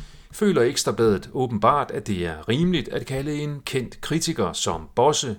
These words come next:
for tosse på forsiden. Det kan opfattes som udtryk for, at der stadigvæk mangler saglige modargumenter mod den kritik af coronaautoriteterne,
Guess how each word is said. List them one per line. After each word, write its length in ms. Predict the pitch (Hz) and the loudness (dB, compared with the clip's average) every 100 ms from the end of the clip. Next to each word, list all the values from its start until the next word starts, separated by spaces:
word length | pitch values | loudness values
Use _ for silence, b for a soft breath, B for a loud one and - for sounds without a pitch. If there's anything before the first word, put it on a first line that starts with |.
| - | -10
for 200 | - - | -12 -10
tosse 500 | - 165 147 147 131 - | -2 2 2 0 -6 -4
på 100 | - | -2
forsiden. 640 | - 82 85 95 82 - - _ _ _ _ b b b b b b b b b b 170 | -2 -4 -4 -8 -10 -14 -18 _ _ _ _ b b b b b b b b b b 2
Det 100 | 180 | 4
kan 120 | 175 | 6
opfattes 460 | 165 - 147 110 | 4 4 2 2
som 220 | - 104 101 | 0 0 0
udtryk 360 | 151 - 117 | 0 0 0
for, 220 | - 139 | 2 2
at 140 | 139 - | 2 2
der 220 | 127 117 | 0 0
stadigvæk 760 | 107 - 131 180 131 98 101 - - | -2 -2 2 2 2 0 -2 -12 -4
mangler 400 | 107 92 92 82 | 0 0 0 -2
saglige 720 | - 101 104 143 127 87 80 | 2 2 2 0 0 -2 -2
modargumenter 880 | 101 165 139 110 110 113 113 107 95 | 2 2 2 2 4 2 0 0 0
mod 200 | 165 160 | 2 2
den 240 | 135 127 123 | 2 -2 -2
kritik 460 | 113 - 139 139 - | -4 -2 -4 -6 -4
af 200 | 98 90 | -2 -4
coronaautoriteterne, 1400 | - 92 113 151 123 104 120 113 139 143 127 117 107 104 | -6 -2 0 2 2 2 0 -2 -2 -2 0 2 2 0